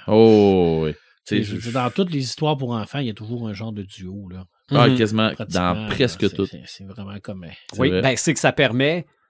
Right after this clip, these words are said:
Speaker 3: de montrer du monde qui s'entend, du monde qui se chicane, du monde qui se réconcilie.
Speaker 1: Puis du monde que, euh, même s'ils s'entendent, ils peuvent se chicaner un peu, mais ils s'en
Speaker 3: C'est ça.
Speaker 1: reviennent, ils reviennent tout le temps pareil,
Speaker 3: C'est ça,
Speaker 1: puis
Speaker 3: qu'ils peuvent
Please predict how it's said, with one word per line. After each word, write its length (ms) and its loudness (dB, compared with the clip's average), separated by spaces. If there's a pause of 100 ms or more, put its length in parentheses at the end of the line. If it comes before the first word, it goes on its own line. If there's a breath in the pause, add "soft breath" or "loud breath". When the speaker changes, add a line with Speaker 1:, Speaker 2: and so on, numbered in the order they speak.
(180)
Speaker 3:
de 500 2 (600)
montrer 440 0
du 120 -6
monde 200 0
qui 80 -6
s'entend, 440 0 (140)
du 120 -2
monde 220 0
qui 80 -10
se 60 -6
chicane, 580 2
du 140 -2
monde 180 2
qui 80 -6
se 60 -6
réconcilie. 800 0 (100)
Speaker 1:
Puis 120 6
du 140 -2
monde 260 6
que, 120 4
euh, 560 8
même 320 4
s'ils 480 -2
s'entendent, 560 2
ils 80 -2
peuvent 180 4
se 60 4
chicaner 460 0
un 100 2
peu, 320 6
mais 100 2
ils 60 0
s'en 160 0
Speaker 3:
C'est 80 -2
ça. 80 4
Speaker 1:
reviennent, 160 4
ils 40 4
reviennent 240 0
tout 120 2
le 80 -2
temps 160 0
pareil, 280 2
Speaker 3:
C'est 120 4
ça, 300 2
Speaker 1:
puis 80 0
Speaker 3:
qu'ils 520 2
peuvent 240 2